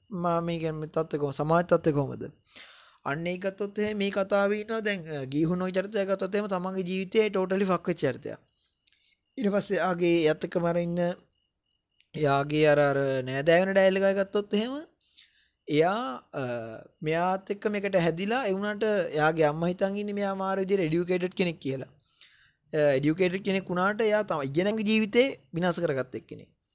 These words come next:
ඊට පස්සේ අර උතුරු කොරියාවෙන් පැනලා ආපු කෙල්ලෙක් ඉන්නවා කතාව ඇතුලේ. ඒ කියන්නේ මේ කොරියාවේ සමාජය ඇතුලේ දකින්න හම්බෙන චරිත. හරිද? උතු-, ඔයගොල්ලෝ අහලා, ඔයගොල්ලෝ බලන්න මේ ටෙඩ් ටෝක් එකට එහෙමත් ඇවිල්ලා කමනක් ඒ උතුරු කොරියාවේ එක කෙල්ලෙක් කතා කරලා කියනවා ඒගොල්ලෝ මොන තරම්නම් ගේමක් දෙනවද කියලා දකුණු කොරියාවට පැන ගන්න.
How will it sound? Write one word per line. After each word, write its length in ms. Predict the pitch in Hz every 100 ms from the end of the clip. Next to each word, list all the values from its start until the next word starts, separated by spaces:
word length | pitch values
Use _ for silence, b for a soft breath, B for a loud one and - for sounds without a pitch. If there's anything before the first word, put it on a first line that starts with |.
| B B B -
ඊට 160 | 156
පස්සේ 520 | 175 185 180 - 196 196
අර 180 | - 151 127
උතුරු 280 | 127 131 190
කොරියාවෙන් 600 | 190 196 196 196 190 196 202
පැනලා 340 | 196 190 196
ආපු 220 | 196 185 185
කෙල්ලෙක් 420 | 180 151 151 -
ඉන්නවා 280 | 135 131 131
කතාව 200 | 131 120
ඇතුලේ. 200 | 110 120
ඒ 60 |
කියන්නේ 180 | 156 180
මේ 120 | 190
කොරියාවේ 540 | 147 139 160 170 180 202
සමාජය 520 | 170 156 160 170 185
ඇතුලේ 260 | 196 214 226
දකින්න 340 | 185 220 202
හම්බෙන 240 | 208 220 226
චරිත. 280 | 196 190 156
හරිද? 260 | 170 185 196 b b b b b b -
උතු-, 180 | 135 143
ඔයගොල්ලෝ 300 | 131 165 175
අහලා, 320 | 139 156 165 -
ඔයගොල්ලෝ 340 | 135 156 156
බලන්න 320 | 143 143 160
මේ 100 | 185
ටෙඩ් 200 | 190 151
ටෝක් 240 | 147 165 165
එකට 140 | 180
එහෙමත් 260 | 180 180 185
ඇවිල්ලා 260 | 185 190
කමනක් 340 | 190 185 185 190
ඒ 80 | 170
උතුරු 200 | 170 170
කොරියාවේ 400 | 180 185 185 180
එක 60 |
කෙල්ලෙක් 340 | 175 170 180 180
කතා 260 | 175 180 180
කරලා 220 | 185 190
කියනවා 300 | 190 196 208
ඒගොල්ලෝ 220 | 190 202
මොන 180 | 180 160
තරම්නම් 380 | 185 185 196 214
ගේමක් 320 | 175 180 190
දෙනවද 300 | 190 208 202
කියලා 240 | 196 214 233
දකුණු 240 | 190 190
කොරියාවට 360 | 196 196 208 202
පැන 160 | 190 185
ගන්න. 220 | 156 117